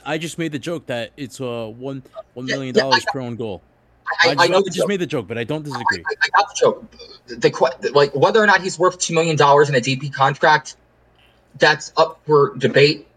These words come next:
Speaker 2: There can be, a discussion can be had. He has definitely been our best defender. Even he has looked off in these last few games. The last two games have been the worst, worst games since, like, that, like, little five-game period he had when he first came over.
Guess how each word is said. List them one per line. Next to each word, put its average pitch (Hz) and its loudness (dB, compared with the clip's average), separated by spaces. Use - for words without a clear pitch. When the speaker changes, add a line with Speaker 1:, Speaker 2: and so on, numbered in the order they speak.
Speaker 2:
There 135 4
can 143 -2
be, 131 0
a 127 4
discussion 156 0
can 147 -4
be 123 -4
had. 131 2
He 143 0
has 131 0
definitely 160 2
been 143 2
our 127 4
best 123 0
defender. 110 0
Even 185 2
he 135 -6
has 117 -2
looked 120 4
off 110 4
in 104 -4
these 101 -4
last 101 2
few 104 -4
games. 87 -10
The 123 6
last 156 2
two 175 -4
games 139 0
have 123 -2
been 123 4
the 113 4
worst, - 4
worst 131 2
games 120 2
since, - -2
like, 107 2
that, 110 0
like, 101 -2
little 123 4
five-game 113 2
period 101 -4
he 101 -8
had 90 -2
when 95 -8
he 87 -8
first 92 -6
came 87 -10
over. - -14